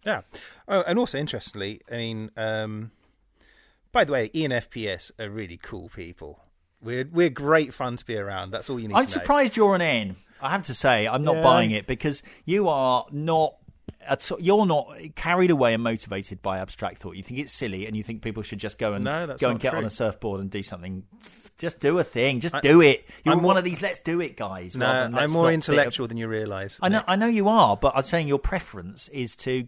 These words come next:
Speaker 2: just, "Look, we've done enough thinking, let's just get stuck in." That's, that's, and that makes me think you're an S. And the, our experience playing Twilight Struggle, l-, again, leads me to believe.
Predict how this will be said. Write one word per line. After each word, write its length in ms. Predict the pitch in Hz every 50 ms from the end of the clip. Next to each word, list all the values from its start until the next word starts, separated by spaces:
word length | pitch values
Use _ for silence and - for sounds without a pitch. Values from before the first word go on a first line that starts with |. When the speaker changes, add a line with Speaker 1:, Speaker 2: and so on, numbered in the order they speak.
| - _
Speaker 2:
just, 240 | - 160 151 - - _ _ _ _ -
"Look, 300 | - 147 127 101 98 -
we've 100 | 143 139
done 140 | 120 180 175
enough 220 | 165 139 113 101 -
thinking, 320 | - 120 110 98 117 117
let's 140 | 117 110 -
just 140 | - 104 -
get 140 | - 85
stuck 300 | - - - 90 - -
in." 180 | 80 73 69 - - _ _ _ _ _ _ _ _ _ _ _
That's, 180 | - - - -
that's, 280 | - 107 - - - -
and 120 | 110 113 113
that 180 | 120 117 107 113
makes 300 | 117 113 110 - - -
me 80 | 113
think 200 | 104 - 113 107
you're 140 | 104 101 98
an 80 | 101 107
S. 340 | 110 95 85 82 - - -
And 240 | - 120 127 127 113
the, 100 | 127 131
our 420 | 131 127 123 107 127 113 120 127 127
experience 480 | 123 - - - 131 127 120 107 -
playing 280 | - - 120 117 107 107
Twilight 400 | - - 110 101 98 98 - -
Struggle, 440 | - - 139 139 - 71 73 78 - - - _ _ _ _ _ _ _ _ _ _ - -
l-, 300 | 107 104 107 - 87 101
again, 420 | 104 101 117 107 104 101 98 95
leads 240 | 98 95 95 - -
me 100 | 95 92
to 140 | 92 - 98
believe. 480 | 95 92 92 95 92 90 85 - -